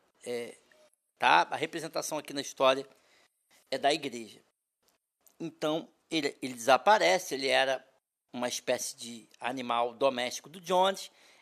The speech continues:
ele sumiu e agora ele aparece do nada. E ele conta, e, e ele mente na maior cara lavada, <laughs>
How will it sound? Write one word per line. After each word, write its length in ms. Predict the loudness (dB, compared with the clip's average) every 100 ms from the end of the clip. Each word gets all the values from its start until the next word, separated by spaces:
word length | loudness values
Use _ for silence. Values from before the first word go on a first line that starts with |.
| -8
ele 200 | -6 -6
sumiu 500 | -6 -2 0 0 2
e 80 | 4
agora 240 | 4 4
ele 80 | 4
aparece 480 | 6 6 6 4 -2
do 100 | 0
nada. 460 | 4 4 2 -2 -8 _ _ _ _ _ _ _ _ _ _ _ _ _ _ _ _ _ _ _ _ _ _
E 480 | -14 -12 -10 -12 -16 _ _ _ _ _ _ _ _ _ _ _ _ -4
ele 140 | -4
conta, 500 | -2 4 6 4 -2 -4
e, 280 | -8 -16 -18 _ -16
e 200 | -6 -4
ele 200 | -4 -4
mente 760 | -4 0 0 0 -4 -8 -10 _ _ _ _ _ _ -20 -4
na 120 | 0
maior 280 | 4 6 6
cara 400 | 6 8 8 8
lavada, 720 | 2 0 6 6 6 0 -12 -14 _ _ _ _ _ _ _ _ _ _ _ _ _
<laughs> 560 | -4 -2 -2 -6 -12 -18